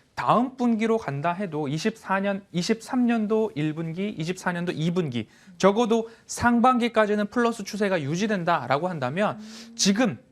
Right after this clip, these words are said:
Speaker 1: 어, 가격적으로, 어, 매력적인 구간이라고
Speaker 2: 네.
Speaker 1: 한다면 영업이익과 매출액은 줄어들지 않고 영업이익률, 지지-, 어, 지배순이익률도 늘어나고 있는 추세가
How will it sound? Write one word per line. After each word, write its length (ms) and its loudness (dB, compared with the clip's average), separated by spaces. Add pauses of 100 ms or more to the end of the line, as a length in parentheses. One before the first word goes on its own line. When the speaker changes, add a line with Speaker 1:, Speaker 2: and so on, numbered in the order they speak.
(140)
Speaker 1:
어, 220 -6
가격적으로, 1040 -2 (220)
어, 500 -6
매력적인 640 -2
구간이라고 500 -2
Speaker 2:
네. 40 -2
Speaker 1:
한다면 460 -2 (380)
영업이익과 520 4
매출액은 1120 0 (240)
줄어들지 480 0
않고 460 -4 (480)
영업이익률, 760 2 (360)
지지-, 520 -2
어, 320 -2 (120)
지배순이익률도 1160 0 (240)
늘어나고 520 2
있는 200 -2
추세가 520 -2